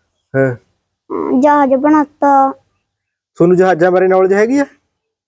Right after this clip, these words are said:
Speaker 2: ਹੈਗੀ ਜੀ।
Speaker 1: ਇੱਕ ਟਾਈਟੈਨਿਕ ਜਹਾਜ਼ ਦੀ, ਪਤਾ ਤੁਹਾਨੂੰ ਉਹਦੇ ਬਾਰੇ?
Speaker 2: ਪਤਾ ਜੀ।
Speaker 1: ਕੀ ਹੋਇਆ ਸੀ ਉਹਦੇ ਨਾਲ? ਪੂਰੀ ਡਿ-, ਡਿਟੇਲ ਚ ਦੱਸੀ।
Speaker 2: ਉਹਨਾਂ ਗਲਤੀਆਂ ਵੀ ਪਤਾ ਨਹੀਂ ਜੀ ਕੀ ਹੋਇਆ।
Speaker 1: ਅੱਛਾ, ਪੂਰੀ ਦੱਸ ਫਿਰ ਪਹਿਲਾਂ ਟਾਈਟੈਨਿਕ ਜਹਾਜ਼ ਬਾਰੇ, ਫਿਰ ਗਲਤੀਆਂ ਕੀ ਹੋਈਆਂ?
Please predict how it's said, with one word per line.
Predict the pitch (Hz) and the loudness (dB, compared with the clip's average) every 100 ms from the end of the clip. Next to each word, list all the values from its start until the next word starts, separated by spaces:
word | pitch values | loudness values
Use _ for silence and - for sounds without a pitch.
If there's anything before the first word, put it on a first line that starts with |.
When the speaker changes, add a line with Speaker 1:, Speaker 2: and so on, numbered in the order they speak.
| _ _ 277 | _ _ -10
Speaker 2:
ਹੈਗੀ | 277 277 302 294 294 | -6 -2 -2 -2 -4
ਜੀ। | - | -4
Speaker 1:
ਇੱਕ | 156 | -4
ਟਾਈਟੈਨਿਕ | 185 180 185 202 202 202 | -2 0 0 0 0 0
ਜਹਾਜ਼ | 196 190 190 175 | -2 0 0 -2
ਦੀ, | 151 143 - - | -6 -10 -10 -10
ਪਤਾ | 156 220 | -4 -4
ਤੁਹਾਨੂੰ | 233 233 | -2 -2
ਉਹਦੇ | 233 247 | -2 -2
ਬਾਰੇ? | 233 233 214 _ _ - | -4 -4 -10 _ _ -18
Speaker 2:
ਪਤਾ | 262 269 | -14 -12
ਜੀ। | 262 269 | -12 -14
Speaker 1:
ਕੀ | _ _ 170 180 | _ _ 0 2
ਹੋਇਆ | 185 190 190 | 2 0 0
ਸੀ | 202 | 0
ਉਹਦੇ | 202 226 | 0 0
ਨਾਲ? | 214 | -4
ਪੂਰੀ | 208 208 226 | -4 -2 0
ਡਿ-, | 208 131 | -2 -4
ਡਿਟੇਲ | 175 180 202 208 | -4 -2 0 -2
ਚ | 196 | -2
ਦੱਸੀ। | 131 - 135 - _ _ _ _ _ _ _ - | -6 -6 -14 -20 _ _ _ _ _ _ _ -2
Speaker 2:
ਉਹਨਾਂ | 320 320 311 - - 285 | 0 2 0 -8 -8 -2
ਗਲਤੀਆਂ | 311 277 370 381 | 0 0 0 0
ਵੀ | 381 | 0
ਪਤਾ | 349 302 | 0 0
ਨਹੀਂ | 294 285 277 | 0 0 -2
ਜੀ | 269 | -4
ਕੀ | |
ਹੋਇਆ। | 277 262 254 247 - _ 185 | -4 -2 -2 -6 -12 _ -8
Speaker 1:
ਅੱਛਾ, | - 233 196 - _ _ _ _ _ - | -2 -2 -2 -6 _ _ _ _ _ -2
ਪੂਰੀ | 180 233 | 0 2
ਦੱਸ | 202 135 | 0 -2
ਫਿਰ | - 139 | -4 -6
ਪਹਿਲਾਂ | 127 151 185 | -4 -4 -2
ਟਾਈਟੈਨਿਕ | 175 156 160 175 | 0 0 -2 -2
ਜਹਾਜ਼ | 175 185 | -2 0
ਬਾਰੇ, | 185 202 | 0 0
ਫਿਰ | 208 | 0
ਗਲਤੀਆਂ | 175 185 - 196 | 0 -2 -2 -4
ਕੀ | 160 123 | -4 -10
ਹੋਈਆਂ? | 123 127 | -14 -20